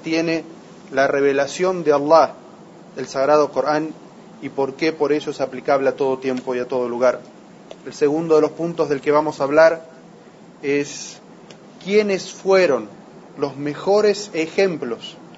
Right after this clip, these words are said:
que pisaron la tierra aplicando la ley de Allah.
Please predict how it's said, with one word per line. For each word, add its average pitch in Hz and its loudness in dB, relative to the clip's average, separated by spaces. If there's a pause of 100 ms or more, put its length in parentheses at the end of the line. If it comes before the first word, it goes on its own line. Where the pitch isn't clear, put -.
(300)
que 139 0
pisaron 175 0
la 151 0
tierra 160 2 (500)
aplicando 139 0
la 131 2
ley 131 -2
de 127 -2
Allah. 123 -4